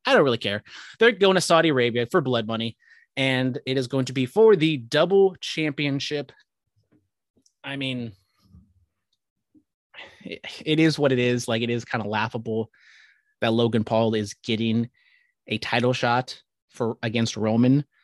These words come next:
That being said, like, I, I understand why they're doing it. Apparently the, the,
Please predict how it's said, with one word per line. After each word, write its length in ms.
That 220
being 200
said, 220
like, 140
I, 220
I 180
understand 640
why 300
they're 160
doing 280
it. 240
Apparently 560
the, 240
the, 160